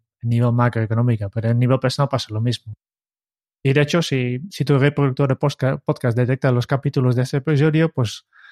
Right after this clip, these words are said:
ahora en tu reproductor podrás ver la gráfica, pues lo metemos aquí en, eh, en el capítulo. Eh, y si no, pues en las notas del programa puedes ver la misma gráfica que, que es súper interesante.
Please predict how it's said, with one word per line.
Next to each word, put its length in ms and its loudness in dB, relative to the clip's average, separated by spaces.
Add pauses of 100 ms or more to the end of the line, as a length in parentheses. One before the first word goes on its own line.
(280)
ahora 460 4
en 180 0
tu 380 0
reproductor 400 0
podrás 260 0
ver 140 2
la 80 2
gráfica, 420 0
pues 160 -4
lo 60 0
metemos 420 0
aquí 280 2
en, 200 0 (600)
eh, 260 0
en 140 2
el 100 0
capítulo. 580 -2 (200)
Eh, 280 -2
y 60 0
si 160 0
no, 300 4 (100)
pues 300 -6
en 120 0
las 140 2
notas 200 2
del 80 2
programa 280 2
puedes 220 2
ver 120 2
la 60 0
misma 320 2
gráfica 580 0
que, 320 -4
que 80 -4
es 320 -8
súper 380 0
interesante. 600 -2